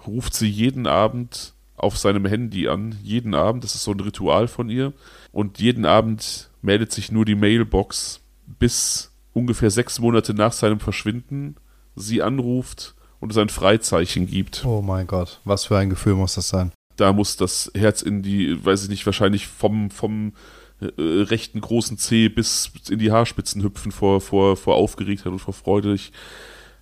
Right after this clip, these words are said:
Speaker 1: ja, das muss ein krankes Gefühl sein, aber sie, es geht niemand ran.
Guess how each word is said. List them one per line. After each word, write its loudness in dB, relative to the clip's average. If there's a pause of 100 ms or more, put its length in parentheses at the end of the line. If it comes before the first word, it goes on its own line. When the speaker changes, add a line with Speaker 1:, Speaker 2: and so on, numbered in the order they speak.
Speaker 1:
ja, 2 (320)
das -6
muss -4
ein -2
krankes -2
Gefühl -6
sein, 2
aber 6
sie, -2
es -6
geht 0
niemand 4
ran. 0